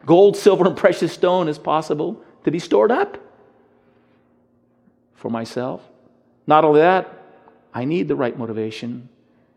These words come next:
because serving God is difficult and hard. Living life is hard. But when you want to live the life for the Lord Jesus, it's harder. And in order to endure and continue on and run the race to finish it,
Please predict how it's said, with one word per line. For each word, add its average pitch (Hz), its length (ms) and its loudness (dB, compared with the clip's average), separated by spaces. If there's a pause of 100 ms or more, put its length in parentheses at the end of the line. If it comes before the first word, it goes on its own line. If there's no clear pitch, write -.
(140)
because 135 340 -6 (540)
serving 151 560 0
God 135 340 -2
is 135 100 -12
difficult 131 540 -8
and 127 100 -10
hard. 127 320 -12 (960)
Living 151 280 0
life 170 260 -2
is 131 100 -8
hard. 98 340 -8 (520)
But 123 80 2
when 151 160 0
you 165 80 2
want 170 140 0
to 156 40 0
live 156 160 0
the 151 80 -2
life 156 280 0
for 143 100 -6
the 131 80 -2
Lord 143 240 0
Jesus, 151 400 -2
it's 135 140 -8
harder. 123 600 -6 (800)
And 135 160 0
in 131 140 0
order 160 240 2
to 165 80 0
endure 160 520 2
and 123 140 -6
continue 151 540 -6
on 151 220 -4
and 120 180 -6
run 151 280 -2
the 147 100 0
race 151 480 0
to - 180 -14
finish - 640 -6
it, 170 320 -10